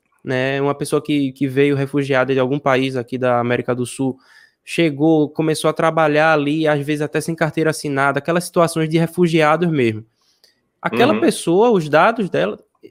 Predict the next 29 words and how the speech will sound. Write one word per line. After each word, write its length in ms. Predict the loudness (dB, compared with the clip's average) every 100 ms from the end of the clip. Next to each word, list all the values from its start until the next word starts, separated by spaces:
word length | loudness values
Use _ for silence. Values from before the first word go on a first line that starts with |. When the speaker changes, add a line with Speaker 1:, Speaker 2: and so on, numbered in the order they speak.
| _ _ _
Speaker 1:
também 400 | -2 0 0 0
estão 460 | -4 -2 0 -2
protegidos 640 | -2 -2 0 -2 0 -4 -4
sob 200 | -4 0
a 40 |
L 100 | 0
G 140 | -2 -2
P 160 | -2
D. 220 | -2 -2 -4 _ _ _ -14
Isso 140 | -6
aí 100 | -4
não, 340 | -2 -2 -2 -4
não 200 | -6 -4
tem 180 | -6
que 80 | -6
se 100 | -8
discutir, 600 | -10 -6 -6 -2 -4 -4 _ _ _ _ _ _ _
Speaker 2:
Sem 220 | -2 2
Speaker 1:
né? 80 | 4
E 60 |
Speaker 2:
dúvida. 160 | 4 6
Speaker 1:
foi 120 | 4
boa, 520 | 4 4 4 2 -4 0
foi 200 | 2 2
boa 280 | 4 2
essa 180 | 2 -2
visão 540 | -4 -6 -4 -4 -6 -12 _ _ _ _
de 300 | -8 -4 -2
inverter. 720 | -2 0 0 -2 0 0 0